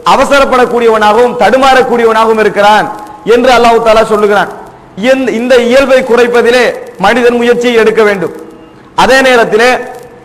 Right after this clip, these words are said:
அல்லாஹு தாலா மனிதனிலே ரஹ்மத்தை, இரக்கத்தை படைத்திருக்கிறான்,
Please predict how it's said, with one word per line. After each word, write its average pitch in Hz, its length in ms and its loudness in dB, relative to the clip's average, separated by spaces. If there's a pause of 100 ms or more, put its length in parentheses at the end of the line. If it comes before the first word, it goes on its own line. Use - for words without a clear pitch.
(420)
அல்லாஹு 233 420 2
தாலா 226 220 2 (100)
மனிதனிலே 233 460 0 (560)
ரஹ்மத்தை, 254 520 2 (160)
இரக்கத்தை 247 500 2
படைத்திருக்கிறான், 214 680 0